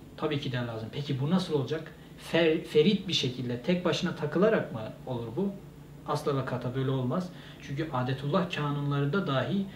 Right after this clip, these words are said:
böyle bir tesanüt varsa tabii ki de insanların mabeyninde böyle bir müzakere ortamının, cevaplaşmanın olduğu, konuşmanın olduğu, tesanüdün olduğu,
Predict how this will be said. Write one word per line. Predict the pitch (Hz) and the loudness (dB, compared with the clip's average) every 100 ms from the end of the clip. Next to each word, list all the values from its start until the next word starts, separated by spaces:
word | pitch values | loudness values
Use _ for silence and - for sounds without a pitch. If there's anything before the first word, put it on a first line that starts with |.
| - - | -14 -4
böyle | 156 156 151 | 2 2 2
bir | 143 | -2
tesanüt | - 123 131 127 127 | -2 -2 0 0 0
varsa | 190 185 - | 0 -2 -4
tabii | 180 151 | -4 -2
ki | |
de | 131 - | -2 0
insanların | 139 135 139 139 156 180 | -2 0 0 2 2 2
mabeyninde | 135 127 123 117 117 123 208 214 - - - | 2 2 0 -2 -2 -2 -2 -4 -10 -12 2
böyle | 160 160 143 | 4 6 4
bir | 135 | 0
müzakere | 120 127 139 135 147 165 | 0 0 0 0 2 2
ortamının, | 165 127 127 110 113 160 - - - | 0 -2 -4 -4 -6 -8 -10 -16 -8
cevaplaşmanın | 127 143 139 147 135 - 135 151 139 | 0 2 2 0 -2 0 -2 0 -2
olduğu, | 123 117 120 | -2 -4 -6
konuşmanın | - 135 127 131 131 143 | -2 -2 -2 -2 -2 0
olduğu, | 127 117 123 - | -2 -2 -6 -4
tesanüdün | 127 - 131 131 160 | -6 -2 -2 0 -2
olduğu, | 139 117 110 123 | -4 -4 -4 -6